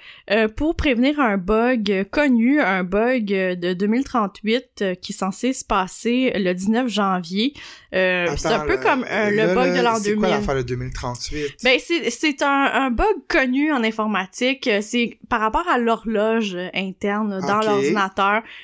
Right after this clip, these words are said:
Speaker 1: Comme
Speaker 2: Mais
Speaker 1: quoi
Speaker 2: lui,
Speaker 1: que
Speaker 2: il est pas en deux mille trente-six ?
Speaker 1: Ben, en fait, lui, il est en deux mille trente-six, mais
Speaker 2: Mhm.
Speaker 1: il dit qu'en deux mille trente-huit, il va avoir un blog,
Speaker 2: Ah, il
Speaker 1: un
Speaker 2: connaît
Speaker 1: bug.
Speaker 2: le futur aussi.
Speaker 1: Ouais.
Speaker 2: Ok,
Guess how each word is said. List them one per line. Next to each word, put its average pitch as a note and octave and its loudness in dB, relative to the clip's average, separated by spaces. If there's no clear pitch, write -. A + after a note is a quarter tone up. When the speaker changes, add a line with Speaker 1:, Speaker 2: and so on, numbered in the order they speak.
Speaker 1:
Comme A3 0
Speaker 2:
Mais G#3 -8
Speaker 1:
quoi C3 0
Speaker 2:
lui, F3+ 0
Speaker 1:
que E3+ 0
Speaker 2:
il - 4
est G#3 0
pas D#3+ 0
en D#3 -4
deux D3+ -8
mille D#3 -10
trente-six ? - -10
Speaker 1:
Ben, A#3 2
en - 0
fait, G#4+ 0
lui, C4+ 2
il - 4
est C#4 0
en A#3+ 2
deux A#3 0
mille C#4+ 2
trente-six, B3+ -2
mais A3+ 2
Speaker 2:
Mhm. E3 -4
Speaker 1:
il G#3+ 0
dit G#3+ 0
qu'en A3+ 0
deux G3 -4
mille G#3+ 0
trente-huit, A3 -4
il B3+ -2
va F#3+ 0
avoir F#3 -2
un F#3 -4
blog, F3+ -6
Speaker 2:
Ah, E3+ 2
il F3+ 0
Speaker 1:
un - -2
Speaker 2:
connaît F3 2
Speaker 1:
bug. D#4+ 0
Speaker 2:
le G#3+ 2
futur F#3 0
aussi. D3+ -4
Speaker 1:
Ouais. A3+ 2
Speaker 2:
Ok, C3+ -8